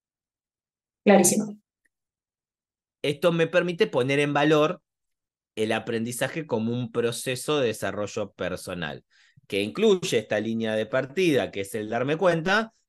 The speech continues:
Speaker 2: pero que frente al darme cuenta tendré que ver que tengo que, eh, una creencia por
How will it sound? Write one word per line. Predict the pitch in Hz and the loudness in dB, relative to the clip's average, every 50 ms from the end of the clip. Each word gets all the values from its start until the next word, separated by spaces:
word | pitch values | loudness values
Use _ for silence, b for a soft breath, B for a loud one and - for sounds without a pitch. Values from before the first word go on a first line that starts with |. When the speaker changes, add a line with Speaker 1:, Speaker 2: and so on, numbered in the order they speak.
| _ | _
Speaker 2:
pero | - 220 220 214 | -4 -2 -2 0
que | 170 143 | -2 -4
frente | 135 - 135 135 135 - 135 | -4 -4 -4 -4 -2 0 0
al | 135 139 | 0 2
darme | 143 147 147 156 165 170 | 2 2 2 2 0 -2
cuenta | - 147 143 147 175 170 | -2 -2 0 2 0 0
tendré | - 147 135 113 110 113 120 | 0 -2 -4 -2 0 0 0
que | 110 113 | 0 0
ver | 113 127 131 123 | -2 -2 -2 -4
que | - 104 95 | -6 -8 -8
tengo | - - 104 104 107 104 104 98 101 | -6 -6 -6 -6 -6 -6 -8 -8 -6
que, | - 101 98 104 110 117 117 b b b b b b _ | -2 0 0 0 0 -2 -4 b b b b b b _
eh, | - 87 87 85 82 82 - _ | -10 -6 -6 -6 -6 -8 -10 _
una | 87 90 87 87 85 | -12 -10 -8 -8 -8
creencia | - 92 87 85 87 85 - 92 85 - | -8 -8 -8 -8 -8 -8 -10 -10 -10 -10
por | - 90 85 87 85 - | -10 -8 -8 -8 -10 -12